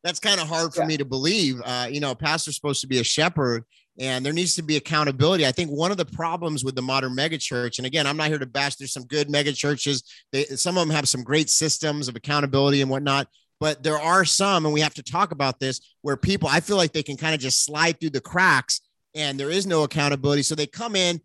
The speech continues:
Speaker 1: they get an inspiring message, and then pretty much for the most part, they live the same way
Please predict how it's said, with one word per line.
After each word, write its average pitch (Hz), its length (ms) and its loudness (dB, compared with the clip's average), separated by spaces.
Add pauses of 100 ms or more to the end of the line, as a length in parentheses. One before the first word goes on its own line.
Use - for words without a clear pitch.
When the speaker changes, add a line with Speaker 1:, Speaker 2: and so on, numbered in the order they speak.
(240)
Speaker 1:
they 156 100 -2
get 208 200 -2
an 208 80 -2
inspiring 175 520 0
message, 156 380 0
and 160 160 -6
then 175 120 -2
pretty 262 220 -6
much 202 380 -2
for 180 80 -10
the 160 80 -4
most 208 280 -2
part, 160 200 -8
they 156 100 -4
live 170 380 -8
the 156 80 -6
same 180 500 -6
way 180 360 -2